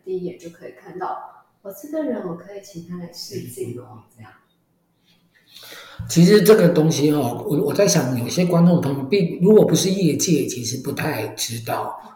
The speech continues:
Speaker 2: 我们业界的一个，一个情况。我觉得刚刚恩珍说得很清楚啦，就是说，嗯，还是要去试镜，
Speaker 1: 嗯。
Speaker 2: 还是要去，<clears throat> 而且要照顾自己。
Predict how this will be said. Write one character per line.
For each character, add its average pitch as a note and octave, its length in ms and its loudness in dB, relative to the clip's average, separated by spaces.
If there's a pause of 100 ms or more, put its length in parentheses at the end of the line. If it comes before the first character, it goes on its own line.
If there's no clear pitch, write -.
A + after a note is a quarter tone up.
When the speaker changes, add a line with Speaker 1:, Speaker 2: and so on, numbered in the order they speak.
(260)
Speaker 2:
我 C#3+ 80 -4
们 D#3+ 160 4
业 F#3+ 200 6
界 C#3 340 0
的 G#2+ 340 -12
一 - 100 -20
个， C#3 280 -8
一 D#3+ 80 -6
个 C#3+ 140 -8
情 - 280 -8
况。 - 240 -8 (280)
我 F#3 80 4
觉 B3 120 6
得 A3 80 4
刚 A3+ 100 6
刚 A#3 120 6
恩 G#3+ 160 8
珍 G3+ 200 6
说 F#3 220 2
得 F3 160 4
很 A#2 140 -6
清 D3+ 260 -6
楚 C3 220 -8 (100)
啦， - 300 -10
就 F#3+ 180 0
是 F3 120 0
说， E3+ 360 2 (400)
嗯， B2 280 -8 (440)
还 D3+ 140 -6
是 D#3 160 -2
要 D3 160 2
去 C#3 160 -6
试 - 300 -8
镜， - 260 -12 (380)
Speaker 1:
嗯。 A3 340 -6
Speaker 2:
还 D3+ 160 -6
是 E3+ 260 4
要 D#3+ 220 2
去， C3 560 -2 (200)
<clears throat> - 200 -8
而 F#3+ 80 4
且 F3+ 140 4
要 F#3 120 6
照 F3+ 220 4
顾 E3 160 2
自 C#3 160 -2
己。 - 320 -8